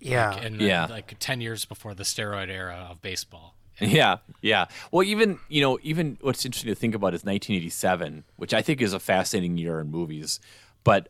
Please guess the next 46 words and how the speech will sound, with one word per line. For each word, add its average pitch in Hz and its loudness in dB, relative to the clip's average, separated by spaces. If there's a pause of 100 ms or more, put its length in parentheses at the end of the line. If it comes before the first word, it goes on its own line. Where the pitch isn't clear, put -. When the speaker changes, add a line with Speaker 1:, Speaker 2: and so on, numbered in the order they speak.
Speaker 3:
um, 92 2 (440)
this 143 4
came 170 2
out 117 4
in 101 2
the 95 0
summer. 82 0
This 87 -6
is - -2
a 104 -2
summer 95 2
movie, 85 0
The 73 -8
Living 80 -8
Daylights. 78 -8
Speaker 2:
With 156 -8
this, 240 -4
with 170 -4
Speaker 3:
Three 196 6
Speaker 2:
this, 151 8
Speaker 3:
other 147 4 (120)
Speaker 2:
it's 139 -12
gotta 202 -2
be 156 -6
Die 147 -2
Hard 107 -6
era, 90 -12
right? 110 -10 (580)
Speaker 1:
Die 135 4
Hard 147 4
was 151 2
eighty-eight, 120 -8
I - -10
Speaker 2:
Okay. 120 0
Speaker 1:
think. 147 -4
Speaker 3:
Yeah. 78 2 (480)
But 131 4
th-, - -6
three - 2
other 156 6
movies 123 6
that 104 2
came 110 2
out 98 4
that 90 2
summer, 82 0